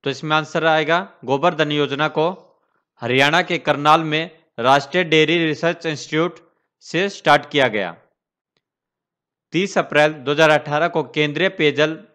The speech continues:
और स्वच्छता मंत्री उमा भारती ने हरियाणा के करनाल में राष्ट्रीय डेयरी रिसर्च इंस्टीट्यूट में गोबर धन की योजना शुरू की।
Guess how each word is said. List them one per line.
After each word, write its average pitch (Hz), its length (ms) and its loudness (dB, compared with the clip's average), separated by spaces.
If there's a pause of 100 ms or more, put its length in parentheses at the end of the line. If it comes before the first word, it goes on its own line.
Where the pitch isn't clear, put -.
(120)
और 147 180 -2
स्वच्छता 147 540 0
मंत्री 131 600 -6
उमा 156 260 0
भारती 147 360 2
ने 151 340 -6 (460)
हरियाणा 143 360 0
के 180 160 -6
करनाल 151 480 2
में 156 180 0
राष्ट्रीय 147 480 0
डेयरी 147 400 2
रिसर्च 151 480 -6
इंस्टीट्यूट 147 420 -6
में 139 220 -6
गोबर 135 360 2 (840)
धन 139 160 -2
की 156 180 0
योजना 151 320 0
शुरू 143 220 -4
की। 104 240 -10